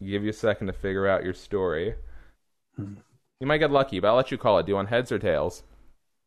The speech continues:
Speaker 2: Am I calling it, like, in the air, or are we just calling it right now?
Speaker 1: I, I've already flipped the coin, so you can call it.
Speaker 2: Uh, tails.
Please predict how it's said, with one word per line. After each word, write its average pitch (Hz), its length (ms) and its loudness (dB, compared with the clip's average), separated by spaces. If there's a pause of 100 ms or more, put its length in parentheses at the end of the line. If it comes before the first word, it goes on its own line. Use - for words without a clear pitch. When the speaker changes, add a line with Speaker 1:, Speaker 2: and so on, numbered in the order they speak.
(1400)
Speaker 2:
Am 143 80 0
I 127 80 2
calling 131 340 0
it, 127 100 -4
like, 123 180 -4
in 113 80 -4
the 110 120 -4
air, 151 260 0
or 147 80 2
are - 20 2
we 120 80 -2
just 110 120 -8
calling 110 200 -6
it 107 40 -8
right 101 140 -8
now? 98 140 -8 (160)
Speaker 1:
I, 139 220 4
I've 135 180 2
already 131 160 4
flipped 87 220 -2
the 82 60 -6
coin, 71 300 -4
so - 120 -10
you - 40 -6
can - 120 -10
call - 300 -6 (840)
it. 127 40 -4
Speaker 2:
Uh, 117 460 0
tails. 113 520 -2